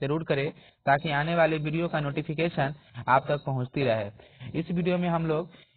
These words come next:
बिहार एसएससी प्रथम इंटर स्तरीय counseling जो student कराए हैं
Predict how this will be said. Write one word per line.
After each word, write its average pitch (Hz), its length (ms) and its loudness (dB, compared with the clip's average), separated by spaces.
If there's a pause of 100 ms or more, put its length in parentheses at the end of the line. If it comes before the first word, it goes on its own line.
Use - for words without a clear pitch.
(100)
बिहार 151 380 6
एसएससी 170 480 -2 (240)
प्रथम 175 380 2
इंटर 165 300 0
स्तरीय 160 320 -2
counseling 160 500 0 (140)
जो 151 180 0
student 165 300 -2
कराए 156 320 6
हैं 151 220 -4